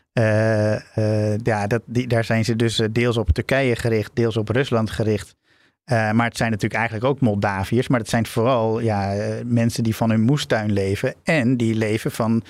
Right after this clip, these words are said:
voorheen was het de staat, maar nu de, ja, de lokale bedrijfsleider of oligarch die daar een beetje de dienst uit maakt en die zijn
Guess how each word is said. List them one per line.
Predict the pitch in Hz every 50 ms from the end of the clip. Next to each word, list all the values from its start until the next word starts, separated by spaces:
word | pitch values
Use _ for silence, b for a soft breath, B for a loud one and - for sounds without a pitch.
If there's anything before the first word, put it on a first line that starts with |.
| B B B B B _
voorheen | - 127 107 107 113 113
was | 104 104 -
het | 113 98
de | - 113
staat, | - - - 147 135 113 -
maar | 117 107 107
nu | 135 127 123 127 123 107 101 104
de, | 107 110 104 101 98 98 104 110 123 123
ja, | 131 127 98 92
de | 95 113
lokale | 110 110 107 - 127 113 113 110 110
bedrijfsleider | 104 107 - 104 104 110 113 113 - - 117 110 113 110 117 107
of | 107 127 -
oligarch | - 117 110 92 - - 120 120 120 -
die | - 117
daar | 107 117 110 107
een | 113 113
beetje | 113 110 110 - 120
de | 107 107
dienst | 107 127 156 147 147 -
uit | 123 113 -
maakt | 104 98 98 101 -
en | 135 120
die | 113 117
zijn | - 120 117 117 110 -